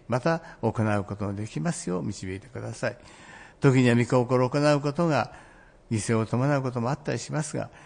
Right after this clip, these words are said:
あなたが必ず最善のことをなし、豊かな祝福を持って報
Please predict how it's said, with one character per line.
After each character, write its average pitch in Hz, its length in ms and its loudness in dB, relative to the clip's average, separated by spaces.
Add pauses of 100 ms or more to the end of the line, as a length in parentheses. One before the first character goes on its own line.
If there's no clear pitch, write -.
(220)
あ 123 80 2
な 123 120 4
た 120 220 2
が 139 140 -4
必 156 180 -2
ず 185 60 0
最 143 260 -2
善 135 200 0
の 131 120 -2
こ 135 80 -6
と 131 160 -2
を 123 60 -2
な 131 160 -2
し、 - 220 -6 (260)
豊 120 260 0
か 202 100 2
な 196 100 2
祝 - 320 -4
福 151 240 -4
を 151 80 2
持 170 120 2
っ - 40 0
て - 280 -4 (360)
報 113 80 2